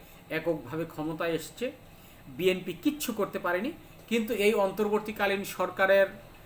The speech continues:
এই আমলে এসে বিএনপি যখন এই আন্দোলন করছে, তারা মনে করছে যে তারা এই নির্বাচন হলেই তারা ক্ষমতায় চলে যাবে।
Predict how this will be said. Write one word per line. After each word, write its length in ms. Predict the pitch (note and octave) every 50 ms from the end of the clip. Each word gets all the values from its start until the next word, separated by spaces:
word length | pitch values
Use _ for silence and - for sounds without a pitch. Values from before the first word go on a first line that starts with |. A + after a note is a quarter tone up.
| - - - - - - - -
এই 240 | E3 D#3 D3+ D3+ D3+
আমলে 440 | C#3 D3+ D#3+ E3 F3 F3+ E3+ D#3+
এসে 280 | D#3 - - - A#3 C4 - - - C#3+ B2+ A#2+
বিএনপি 600 | D#3 D#3+ E3 D#3+ D#3+ D#3+ E3+ E3 D#3 D#3+ D#3+ D#3+ - - D#3 C#3
যখন 360 | D#3 D3 - - D#3+ D3 C#3+ - - - - - - - - - - - - - - - -
এই 400 | D3+ C#3 C3 C3 B2+ A#2+ A#2 A2+ - - - - - - -
আন্দোলন 480 | - D3+ D3+ D#3 D#3+ E3+ E3+ F3 E3+ E3+
করছে, 360 | E3 E3+ D#3+ - - - A#3+ B3 - -
তারা 160 | E3 D#3 D3+
মনে 220 | D3 D3+ D3+ D#3+ D#3+
করছে 360 | D#3+ E3+ D#3+ - - A3 G#3+
যে 120 | G#3 G3
তারা 460 | E3+ - C#3 D3 C#3 C3 A#2 A2 A2+ - -
এই 320 | D3 C#3 C3+ C3 B2+ B2+
নির্বাচন 520 | C3+ C#3+ D3 C#3+ D#3 D#3+ D#3 - E3 C#3+
হলেই 260 | C3 A#2 D3+ D#3+ F3+ G#3
তারা 200 | - E3+ C#3 -
ক্ষমতায় 400 | - - C#3 C#3 C#3+ - C#3 -
চলে 220 | - E3 D3+ D3+
যাবে। 280 | D3 D3+ D3 E3 A3+